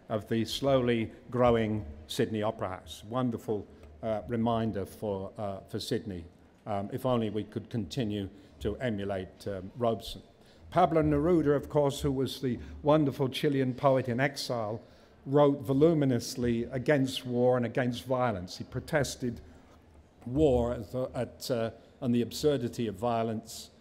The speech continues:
uh, at every stage of his life. Paul Eluard, who was known as the French resistance poet, protested about the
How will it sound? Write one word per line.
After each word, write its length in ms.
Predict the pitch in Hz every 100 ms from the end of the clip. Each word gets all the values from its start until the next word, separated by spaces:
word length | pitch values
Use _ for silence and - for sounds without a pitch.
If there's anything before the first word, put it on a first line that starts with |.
| _
uh, 140 | - 110
at 80 | 135
every 200 | 120 117
stage 360 | 98 - 107 -
of 60 |
his 200 | 98 92
life. 260 | 123 110 92 -
Paul 260 | - 196 175
Eluard, 680 | 190 185 147 107 107 139
who 60 | 131
was 260 | 139 120 - - - -
known 320 | 151 160 147
as 140 | 135 127
the 100 | 127
French 460 | - 151 151 -
resistance 640 | 123 113 156 - 123 113
poet, 440 | - - 165 127 95 - - - - - - - - - - - - - -
protested 640 | 160 165 202 - - 160
about 520 | 143 147 156 143 - 127
the 260 | 135 131